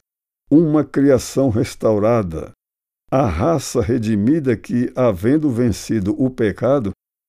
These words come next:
nunca mais poderia cair. Esse era o resultado visto por Deus e os anjos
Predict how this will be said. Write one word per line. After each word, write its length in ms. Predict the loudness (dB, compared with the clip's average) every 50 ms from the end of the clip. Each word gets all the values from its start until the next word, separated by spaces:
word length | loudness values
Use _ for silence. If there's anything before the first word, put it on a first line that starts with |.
| _ _ -2
nunca 560 | 0 0 2 2 2 2 2 0 0 2 2
mais 320 | 2 2 2 0 0 -2 -4
poderia 560 | -2 0 0 2 2 2 2 2 2 0 0
cair. 440 | -2 -2 -2 -2 0 0 -2 -2 -6 -10 _ _ _ _ _ _ _ _ _ _ _ 2
Esse 580 | 4 4 4 2 -2 -6 -8 -6 -6 -6 -6 -2 0
era 340 | 2 4 4 4 4 2
o 60 | 0 0
resultado 800 | 0 0 0 0 0 -2 -4 -4 -2 -2 0 0 0 0 -2 -4
visto 580 | -6 -8 -6 -4 -2 -2 -2 -2 -4 -6 -10
por 300 | -6 -2 -2 -2 0 0
Deus 340 | 0 0 0 0 0 0 0
e 60 | 0
os 180 | 0 -2 -2 -4
anjos 380 | -4 -2 -4 -4 -4 -6 -10